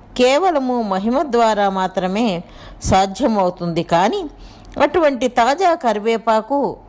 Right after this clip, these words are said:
ఆ ఎండవేడిమిలో లభించుట అసాధ్యము అని భక్తులందరూ శ్రీ దత్తస్వామి ప్రదర్శించిన మహిమను కొనియాడినారు. తదుపరి మహిమ.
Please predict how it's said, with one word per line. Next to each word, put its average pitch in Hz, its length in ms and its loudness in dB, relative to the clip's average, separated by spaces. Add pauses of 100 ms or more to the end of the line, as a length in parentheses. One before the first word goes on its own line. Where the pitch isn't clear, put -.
ఆ 226 140 4
ఎండవేడిమిలో 226 1000 0
లభించుట 220 600 0 (680)
అసాధ్యము 214 760 0
అని 175 400 -2 (360)
భక్తులందరూ 220 960 2 (440)
శ్రీ 233 260 2
దత్తస్వామి 226 800 0
ప్రదర్శించిన 185 800 0
మహిమను 175 680 0 (420)
కొనియాడినారు. 180 1000 0 (1800)
తదుపరి 254 460 2
మహిమ. 170 460 -4